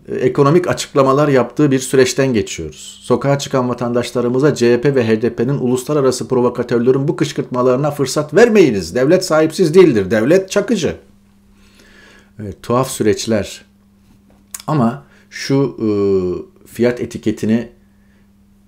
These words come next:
Özgür Karabat paylaşmış C H P'den. E, ben de getireyim ve üzerine bir şeyler söyleyeyim. Fiyatları görüyor musunuz? Sürekli güncelleniyor bu. Sürekli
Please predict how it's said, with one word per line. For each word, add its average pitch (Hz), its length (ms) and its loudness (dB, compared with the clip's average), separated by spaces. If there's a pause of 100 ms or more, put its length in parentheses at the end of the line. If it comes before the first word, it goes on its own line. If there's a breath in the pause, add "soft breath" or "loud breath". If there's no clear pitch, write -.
Özgür 113 320 0
Karabat 113 400 -2
paylaşmış 92 520 -10
C 101 160 -4
H 92 80 -6
P'den. 110 380 -6 (640 soft breath)
E, 92 240 -10
ben 110 160 0
de 104 60 2
getireyim 113 460 -2
ve 107 40 0
üzerine 98 400 -2
bir 87 40 -8
şeyler 95 280 -6
söyleyeyim. 92 440 -8
Fiyatları 110 420 0
görüyor 123 300 2
musunuz? 95 300 -6
Sürekli 175 360 6
güncelleniyor 104 760 0
bu. 82 180 -12
Sürekli 147 640 2